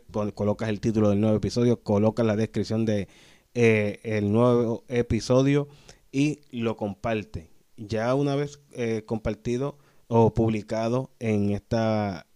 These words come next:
plataforma de Spotify for Podcaster, la aplica-, la, esta misma plataforma lo va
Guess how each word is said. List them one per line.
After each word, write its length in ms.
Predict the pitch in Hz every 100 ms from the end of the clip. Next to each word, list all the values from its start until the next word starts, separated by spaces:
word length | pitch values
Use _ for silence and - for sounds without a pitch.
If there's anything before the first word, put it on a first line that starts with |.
| _
plataforma 480 | 117 113 113 113 117
de 40 |
Spotify 560 | 107 110 101 110 110 107 - - _
for 320 | - 113 107 -
Podcaster, 720 | 123 - 135 127 - 151 -
la 360 | - 120 113 107
aplica-, 340 | 101 117 110 110
la, 120 | 110 107
esta 180 | -
misma 340 | 135 139 139 139
plataforma 500 | 131 123 135 143 131
lo 120 | 104
va 260 | 104 117